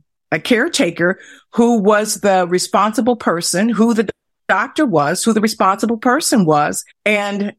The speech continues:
as we know, has been our history.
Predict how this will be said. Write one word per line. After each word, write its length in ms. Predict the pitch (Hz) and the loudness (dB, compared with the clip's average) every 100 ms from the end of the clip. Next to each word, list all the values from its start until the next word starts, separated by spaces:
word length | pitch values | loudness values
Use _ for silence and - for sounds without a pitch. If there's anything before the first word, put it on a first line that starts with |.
| _ - | _ -2
as 280 | 214 180 | 0 0
we 160 | 202 214 | 2 2
know, 480 | 208 214 180 139 151 _ _ | 4 2 0 -4 -12 _ _
has 240 | - 196 185 | -4 -4 -4
been 300 | - 196 175 | -4 -2 0
our 120 | 165 | 0
history. 720 | 175 240 240 - 76 - | 0 0 0 -4 -8 -10